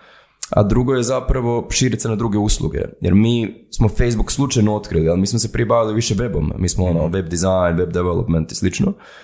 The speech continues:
Speaker 1: I onda smo zapravo zaključili da smo mi kroz taj Facebook toliko dobro se pozicionirali, toliko bazu klijenata imali. Dakle, mi danas nemamo takvu bazu klijenata kako smo tada imali, što je bilo brutalno.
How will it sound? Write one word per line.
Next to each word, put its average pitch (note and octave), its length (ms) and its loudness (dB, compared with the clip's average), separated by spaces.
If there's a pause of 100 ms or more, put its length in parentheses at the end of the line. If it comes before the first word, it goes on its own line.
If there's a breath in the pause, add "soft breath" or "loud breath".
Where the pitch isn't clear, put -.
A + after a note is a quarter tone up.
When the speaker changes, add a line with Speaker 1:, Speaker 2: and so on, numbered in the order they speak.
(360 loud breath)
Speaker 1:
I - 60 4
onda A#2 60 6
smo C3+ 100 2
zapravo C#3+ 260 0
zaključili C3+ 720 0
da B2 100 4
smo - 140 2
mi C3 60 0
kroz C3+ 200 -2
taj C#3 140 0
Facebook C3 540 -4
toliko B2+ 280 0
dobro B2 220 0
se - 160 0
pozicionirali, G2+ 800 0 (440 loud breath)
toliko C3+ 300 4
bazu A#2+ 380 0
klijenata A2 460 -2
imali. E2+ 200 2
Dakle, G#2 200 2
mi C3+ 100 6
danas A#2 460 2
nemamo F2+ 240 2
takvu F2 280 -4
bazu E2+ 260 0
klijenata E2+ 360 -2
kako - 200 -4
smo F#2 140 0
tada F2 280 0
imali, A2+ 380 0 (340 loud breath)
što - 140 -2
je G#2+ 40 2
bilo D3+ 120 2
brutalno. D3+ 500 0